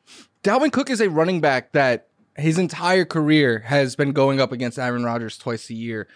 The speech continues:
Aaron Rodgers knows firsthand how great Dalvin Cook has been his entire career. I'm not sure if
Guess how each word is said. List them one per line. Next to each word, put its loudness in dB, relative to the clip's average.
Aaron 2
Rodgers 0
knows 0
firsthand 0
how -2
great -2
Dalvin 2
Cook -2
has -2
been 0
his -6
entire -8
career. -14
I'm 2
not 2
sure 4
if 2